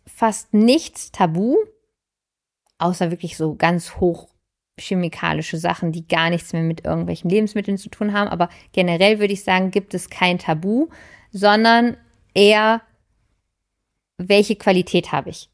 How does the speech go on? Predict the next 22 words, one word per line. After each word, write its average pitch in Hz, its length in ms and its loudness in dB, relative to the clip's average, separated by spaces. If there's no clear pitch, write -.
Also 190 200 2
ich 185 140 -4
kann 254 220 0
auch 202 300 0
eine 185 100 0
mistige 196 480 0
Butter 233 420 0
essen 262 280 -2
und 220 120 0
ich 190 140 -4
kann 214 160 -2
eine 202 160 0
extrem - 540 -4
hochqualitative 185 920 -2
Butter 165 340 -4
essen - 280 -8
zum 156 180 -10
Beispiel. 190 540 0
Es - 200 -6
hängt 220 240 2
davon 185 280 -2
ab, - 320 0